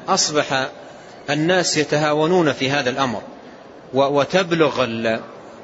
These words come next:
البنت، آه، تبلغ البنت ولا يزال أهلها يعدونها صغيرة،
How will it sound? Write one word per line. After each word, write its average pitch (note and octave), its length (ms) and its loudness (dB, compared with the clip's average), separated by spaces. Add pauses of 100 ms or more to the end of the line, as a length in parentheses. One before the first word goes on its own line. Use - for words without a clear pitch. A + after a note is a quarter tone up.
(120)
البنت، C3+ 480 0 (920)
آه، A2+ 220 2 (140)
تبلغ E3 400 2
البنت E3 420 0
ولا F3+ 340 4
يزال D3 340 0
أهلها D#3 600 0 (100)
يعدونها C#3+ 640 2
صغيرة، B2 460 0